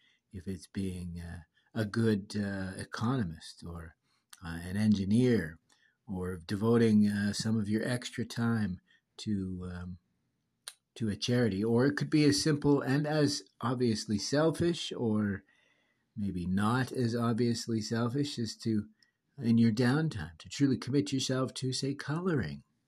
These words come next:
as a mindful exercise.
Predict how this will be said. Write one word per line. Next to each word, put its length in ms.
as 220
a 100
mindful 540
exercise. 680